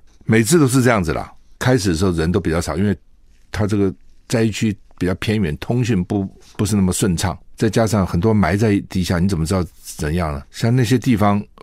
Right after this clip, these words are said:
可能又不像我们，全世界哦，有那个户口名簿的哦，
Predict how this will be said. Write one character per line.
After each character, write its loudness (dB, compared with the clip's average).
可 -2
能 4
又 2
不 -2
像 2
我 -2
们， -8
全 2
世 2
界 4
哦， 4
有 2
那 2
个 0
户 2
口 0
名 0
簿 0
的 -2
哦， -4